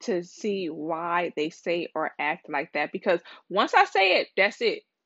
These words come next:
Like, I'm not taking it back. I'ma stand on it. It is what it is. You don't like it, oh well. So I'ma try to work with you, right? I'm just gonna try to, to get your point of view to see why is it that you act like that. Because believe it or not,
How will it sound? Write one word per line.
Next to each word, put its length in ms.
Like, 200
I'm 300
not 260
taking 320
it 120
back. 340
I'ma 220
stand 440
on 180
it. 200
It 160
is 220
what 120
it 120
is. 360
You 140
don't 220
like 260
it, 180
oh 180
well. 380
So 160
I'ma 240
try 380
to 120
work 260
with 180
you, 300
right? 300
I'm 160
just 160
gonna 180
try 480
to, 320
to 140
get 360
your 340
point 280
of 100
view 180
to 160
see 260
why 340
is 160
it 100
that 240
you 80
act 260
like 200
that. 160
Because 480
believe 320
it 60
or 60
not, 340